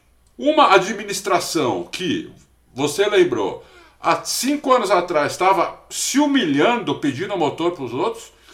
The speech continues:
e hoje tá rejeitando a Porsche e a Honda.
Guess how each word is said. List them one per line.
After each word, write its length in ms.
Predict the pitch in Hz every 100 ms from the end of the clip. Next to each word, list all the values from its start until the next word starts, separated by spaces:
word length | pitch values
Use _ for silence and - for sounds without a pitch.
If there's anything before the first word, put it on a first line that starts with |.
| - - - -
e 100 | 285
hoje 260 | 302 311
tá 120 | - 269
rejeitando 680 | 262 285 294 - 262 294
a 60 | 285
Porsche 580 | - 202 254 277 - 302
e 40 |
a 100 | 302
Honda. 760 | 240 123 175 247 180 - -